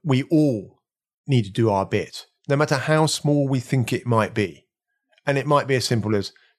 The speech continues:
doing the recycling. It may be eat less meat. It may be jump on your bicycle rather than take the car, or whatever it is. We need to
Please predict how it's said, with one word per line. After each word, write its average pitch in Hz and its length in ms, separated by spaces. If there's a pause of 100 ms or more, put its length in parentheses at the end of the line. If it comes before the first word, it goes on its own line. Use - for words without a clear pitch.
(160)
doing 117 200
the 135 60
recycling. 135 520 (560)
It 113 200
may 123 160
be 113 300 (280)
eat 104 200
less 117 220
meat. 127 300 (320)
It 120 120
may 117 220
be 110 260 (300)
jump 123 240
on 143 80
your 135 80
bicycle - 500
rather 98 200
than 101 100
take 110 140
the 120 80
car, - 240 (320)
or 135 260
whatever 139 680
it 113 260 (120)
is. 92 300 (240)
We 120 140
need 127 300
to - 140